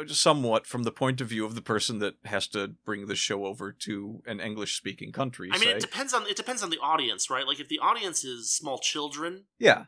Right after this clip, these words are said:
Speaker 2: then giving them an obscure Japanese folk tale to look up that's never been translated is probably not worth their time. And it'd be funnier, i-, or, and i-, if it's just the butt of a joke, for instance,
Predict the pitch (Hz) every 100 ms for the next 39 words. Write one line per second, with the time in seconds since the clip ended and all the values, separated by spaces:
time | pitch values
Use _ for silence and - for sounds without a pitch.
0 | - 139 131 160 156 143 131 123 123 -
1 | - 151 143 131 123 117 _ _ _ _
2 | - 135 131 131 123 - 131 - 127 131
3 | 123 120 123 110 - - 147 139 127 120
4 | 127 127 131 127 139 - _ _ - 123
5 | 156 143 135 135 123 113 _ _ 135 123
6 | 139 139 131 - - 123 123 - 123 143
7 | 170 - _ _ - 139 135 131 156 143
8 | 139 135 165 180 175 190 190 196 190 196
9 | 180 170 180 - 156 156 135 123 123 165
10 | - 170 170 - 185 - -